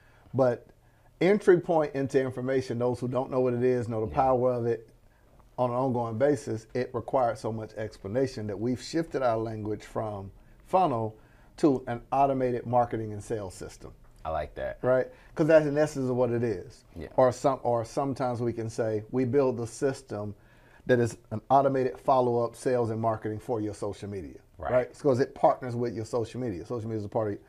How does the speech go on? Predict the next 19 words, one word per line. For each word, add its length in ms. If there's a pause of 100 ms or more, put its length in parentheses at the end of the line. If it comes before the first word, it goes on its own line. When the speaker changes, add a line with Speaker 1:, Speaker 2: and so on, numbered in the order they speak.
(300)
Speaker 1:
part 180
of 40
your 80
funnel. 300 (720)
Uh, 300
to 160
your 220
point, 340
right? 260 (800)
Do 100
you 240
feel 300
like 300 (360)
every 380
business 440
owner 240
needs 200
a 40
funnel? 280